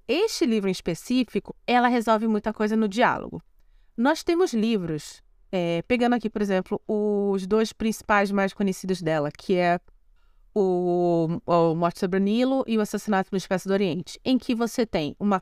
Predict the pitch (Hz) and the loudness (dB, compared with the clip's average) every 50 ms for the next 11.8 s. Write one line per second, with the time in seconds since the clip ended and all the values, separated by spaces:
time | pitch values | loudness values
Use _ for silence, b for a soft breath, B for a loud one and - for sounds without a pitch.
0 | - - 196 196 190 185 180 175 190 190 190 175 170 170 175 185 196 190 185 - | -2 -4 -2 0 0 0 2 2 2 2 2 2 0 0 0 0 0 0 -2 -4
1 | _ _ 214 196 190 208 240 226 226 262 254 226 196 185 180 175 - - - 165 | _ _ 0 2 2 2 2 2 0 0 2 2 2 0 -2 -4 -4 -4 -2 0
2 | 160 170 202 262 311 220 165 170 175 170 180 160 151 165 165 175 233 - - - | 2 2 2 2 0 0 0 0 -2 -2 -4 -2 0 2 2 2 0 -2 -8 -6
3 | - 214 208 - - 175 165 160 165 160 160 156 151 - - 180 165 165 165 175 | -6 -6 -4 -2 -4 -2 -2 -2 -2 -4 -4 -6 -4 -4 -2 -2 0 0 0 0
4 | 220 302 - _ _ _ _ _ _ _ _ _ _ _ _ _ _ 226 208 196 | -2 -2 -4 _ _ _ _ _ _ _ _ _ _ _ _ _ _ 2 2 2
5 | 190 202 208 202 196 - - 214 208 - - 262 269 254 220 214 214 220 247 - | 0 0 0 0 0 0 0 -2 -2 0 0 2 2 4 4 4 4 4 2 2
6 | - 277 - 285 277 277 262 - - 320 302 311 240 226 240 233 240 262 294 285 | -2 -4 -2 0 -2 -2 -2 0 2 4 4 4 2 2 0 0 2 0 0 -2
7 | - - - 214 196 190 185 185 185 - _ _ _ _ _ - - 202 185 185 | -4 -2 0 0 0 2 0 -2 -4 -8 _ _ _ _ _ -8 -6 -6 -4 0
8 | - 208 202 190 196 202 208 196 190 185 - - 185 190 190 190 185 185 180 175 | 0 2 2 2 2 2 2 2 2 0 -2 -2 -2 0 0 2 2 0 -2 -2
9 | 180 - - 180 165 - - 175 - 190 180 165 170 175 170 202 - - - 254 | -4 -2 -2 -2 -2 -2 -6 -6 -4 -6 -4 -2 -2 -2 -2 -2 -4 -4 -2 -2
10 | 277 285 - - _ _ _ _ _ _ _ _ _ _ 214 208 208 226 214 214 | -2 -2 -4 -10 _ _ _ _ _ _ _ _ _ _ -10 -2 0 2 4 4
11 | 220 220 226 226 240 254 254 247 247 247 247 240 233 220 214 | 4 4 2 2 2 0 -2 -2 -2 0 0 0 0 0 -2